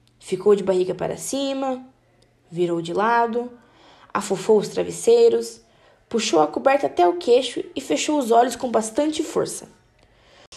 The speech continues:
Quando Matilda já estava pensando que não ia conseguir dormir de jeito nenhum, ouviu um "Cubaco!" bem alto do lado de fora. "Você me deu um susto!",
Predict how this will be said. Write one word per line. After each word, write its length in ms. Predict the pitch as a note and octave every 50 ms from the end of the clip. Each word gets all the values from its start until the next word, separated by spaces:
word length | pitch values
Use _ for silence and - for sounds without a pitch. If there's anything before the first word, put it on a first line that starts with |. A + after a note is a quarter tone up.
| - -
Quando 220 | - A#3 A3+ A3+
Matilda 400 | A3+ A3+ A3 - - E4 E4+ F4
já 120 | D4+ D4+ C4+
estava 300 | C4 - C4 A#3+ A#3 A#3
pensando 420 | B3 B3+ B3 B3 - G3 F3+ F#3
que 140 | F#3 F#3 G3
não 320 | G3 G#3+ C#4 E4+ F#4 E4
ia 160 | C#4 C4 B3+ B3
conseguir 460 | - A3+ A3 - G#3+ F#3+ G3 G#3+ A3+
dormir 340 | A3+ C4 B3+ A3+ G3+ G3 F#3+
de 160 | F#3 G3+ G#3+
jeito 400 | G#3 G3+ G3 A3+ C4+ D#4 - F4
nenhum, 420 | D4 A#3+ G#3+ G3 G3 G#3+ - - - - - - - - - - - - _ - - -
ouviu 400 | - A3+ B3 A#3+ G#3+ B3 C#4 D4
um 260 | C#4+ C4 G#3+ F#3 E3 - - - -
"Cubaco!" 1120 | - G#4 G4+ A4+ A#4 A4+ G#4 A4 A4+ A#4 A4+ A4+ G#4+ - - - - E4 D4 A3+ F3 - - - _ _ _ _ _ _ _ _ _
bem 320 | - A#3+ D#4 F4+ F#4 E4+
alto 300 | B3 A3 A#3 C4 - D#4
do 100 | - C#4+
lado 300 | C4+ A#3 G#3+ A3 A3+ A#3+
de 100 | A3+ C#4+
fora. 480 | D4 - - F#3 E3 - - - - _ _ _ _ _ _ _ D#4+ G4 A#4+ B4+ A#4 G4 F4+ - - _ _ _ - - - - - - - - A3
"Você 280 | E4+ F4 F4 F4+ G#4
me 100 | G4 G4
deu 100 | F#4 G#4
um 80 | G#4+ G#4+
susto!", 800 | G#4+ - - A4+ A4 A4 - - - - F#4 C#4 G#3 F3+ -